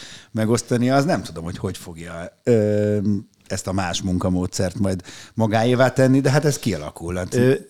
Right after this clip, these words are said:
Speaker 2: én azt hiszem, hogy a, az Amros megértette, hogy, hogy bizonyos dolgokon változtatnia kell, mert, mert most nem minden úgy történik, ahogy szeretné. És azért
Speaker 1: É-,
Speaker 2: egy okos
Speaker 1: számomra
Speaker 2: ember,
Speaker 1: is
Speaker 2: már,
Speaker 1: egyértelmű.
Speaker 2: már pedig ő egy
Speaker 1: Igen.
Speaker 2: nagyon okos
Speaker 1: Igen.
Speaker 2: ember.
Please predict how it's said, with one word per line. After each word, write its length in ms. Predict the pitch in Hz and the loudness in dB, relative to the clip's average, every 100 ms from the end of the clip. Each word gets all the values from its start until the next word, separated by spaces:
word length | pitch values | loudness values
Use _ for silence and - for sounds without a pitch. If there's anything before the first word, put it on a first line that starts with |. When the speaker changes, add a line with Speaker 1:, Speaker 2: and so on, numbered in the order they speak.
| _ | _
Speaker 2:
én 180 | - 139 | -2 2
azt 140 | 165 | 4
hiszem, 260 | - 135 131 | 4 2 4
hogy 140 | 131 | 6
a, 240 | 123 117 113 | 6 4 2
az 100 | 107 | 2
Amros 300 | 135 127 - | 2 2 2
megértette, 640 | 113 104 95 104 - 107 | 2 2 2 0 2 2
hogy, 300 | 95 101 101 | 2 0 -2
hogy 240 | 104 101 95 | -2 -2 0
bizonyos 360 | 101 139 113 | 2 4 4
dolgokon 320 | 98 107 - 104 | 4 2 2 2
változtatnia 760 | 104 101 92 - 95 101 95 | 2 2 -2 -4 -6 -4 -8
kell, 320 | - 104 123 | -6 -2 -2
mert, 340 | 127 107 104 - - | 2 2 2 -2 -6
mert 180 | 107 107 - _ _ _ _ _ _ | -4 -2 -4 _ _ _ _ _ _
most 280 | 143 113 | -8 -4
nem 180 | - 127 | 2 2
minden 320 | 113 107 107 | 2 2 2
úgy 140 | 107 95 | 2 0
történik, 600 | 104 95 101 98 101 - | -2 -2 -4 -4 -6 -4
ahogy 280 | 101 101 95 | -2 -2 -4
szeretné. 560 | - 92 82 - 82 _ _ _ _ _ _ _ _ | -6 -6 -8 -14 -20 _ _ _ _ _ _ _ _
És 160 | - 113 | -2 2
azért 200 | 107 117 | 4 6
Speaker 1:
É-, 40 | |
Speaker 2:
egy 80 | 117 | 6
okos 240 | 117 107 | 4 2
Speaker 1:
számomra 280 | 117 120 143 | 4 4 6
Speaker 2:
ember, 80 | 127 | 4
Speaker 1:
is 60 | 113 | 4
Speaker 2:
már, 160 | 110 | 2
Speaker 1:
egyértelmű. 360 | 95 95 110 110 | 0 -2 0 0
Speaker 2:
már 80 | 104 | 2
pedig 200 | 107 104 | 2 4
ő 40 | |
egy 60 | 107 | 6
Speaker 1:
Igen. 120 | 101 | 4
Speaker 2:
nagyon 200 | 104 95 | 2 -2
okos 220 | 95 98 | -6 -6
Speaker 1:
Igen. 140 | 107 | -4
Speaker 2:
ember. 340 | 104 120 127 | 0 2 2